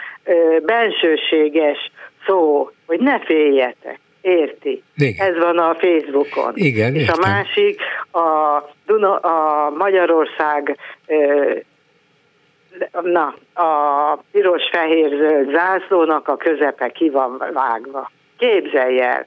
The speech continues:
Speaker 1: ez lobog fölötte.
Speaker 2: Igen. Aki a,
Speaker 1: Ja.
Speaker 2: a volt igazságügyminiszternek a volt férje, úgyhogy érdekes,
Speaker 1: Igen,
Speaker 2: persze.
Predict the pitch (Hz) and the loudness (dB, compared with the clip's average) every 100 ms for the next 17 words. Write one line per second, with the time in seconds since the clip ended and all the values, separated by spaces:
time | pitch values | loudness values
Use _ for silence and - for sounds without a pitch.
0 | _ - - _ - 196 156 160 151 139 | _ -20 -20 _ -4 -2 0 0 2 0
1 | 131 - 151 139 117 - - 123 - - | 0 -2 0 0 0 -4 -18 -18 -12 -4
2 | 123 92 - - - _ - - - 139 | -4 -4 -14 -16 -20 _ -20 -10 -6 -6
3 | - 127 131 - - 165 139 - - - | -4 -4 -4 -2 0 0 -2 -8 -16 -16
4 | - 180 160 185 180 143 165 143 131 - | -6 -2 0 2 0 0 -2 -2 -2 -4
5 | 127 117 123 120 117 113 - 120 107 110 | -4 -4 -4 -2 -2 -2 -2 -4 -2 -4
6 | 104 110 98 98 92 - 113 98 107 123 | -2 -4 -2 -2 -4 -6 -4 -2 0 0
7 | 156 - 147 123 107 95 - 247 185 175 | 0 0 -2 0 -2 -4 -4 -2 2 2
8 | 151 143 - | 2 -2 -4